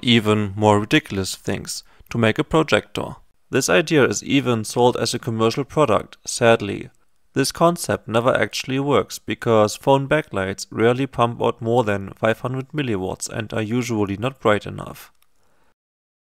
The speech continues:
I made a simple test pattern for checking the picture quality of my projection.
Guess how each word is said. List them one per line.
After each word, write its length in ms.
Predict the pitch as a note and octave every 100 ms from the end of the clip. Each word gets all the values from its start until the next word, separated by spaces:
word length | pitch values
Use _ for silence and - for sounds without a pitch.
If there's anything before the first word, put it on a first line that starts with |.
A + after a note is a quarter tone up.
| _ _ _ _ _ _ -
I 100 | A2+
made 280 | B2 E3+
a 60 | G3+
simple 380 | - E3+ D3+ B2
test 340 | D3 C#3+ -
pattern 340 | - G2 G2+ G2
for 160 | -
checking 380 | G2+ - A#2+ D3
the 100 | C#3+
picture 360 | - G#2+ - -
quality 580 | - A#2 A2+ - G2 F#2+
of 160 | -
my 80 | A2+
projection. 720 | G#2+ C#3+ - A2+ - - -